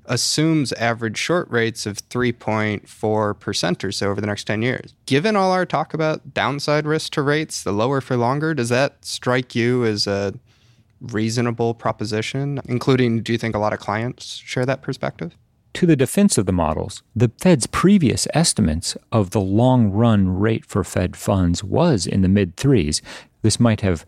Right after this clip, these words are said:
Speaker 2: predated you, John. When the dot plot originally came out in twenty twelve, for the long-term rate, the range of estimates, the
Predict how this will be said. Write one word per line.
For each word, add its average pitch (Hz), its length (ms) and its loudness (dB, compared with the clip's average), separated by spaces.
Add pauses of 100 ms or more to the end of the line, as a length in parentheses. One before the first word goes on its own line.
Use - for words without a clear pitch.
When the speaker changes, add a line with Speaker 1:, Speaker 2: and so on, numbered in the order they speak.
Speaker 2:
predated 101 640 2
you, 135 200 4
John. 90 380 0 (440)
When 120 180 4
the 110 100 4
dot 117 300 -2
plot 113 300 0 (120)
originally 127 480 4
came 95 280 0
out 87 280 0
in 90 240 0
twenty 92 360 0
twelve, 87 520 -2 (640)
for 110 140 0
the 95 120 2
long-term 127 720 2
rate, 80 280 -2 (280)
the 92 340 2 (180)
range 120 380 2
of 123 160 2
estimates, 90 580 -2
the 90 140 -4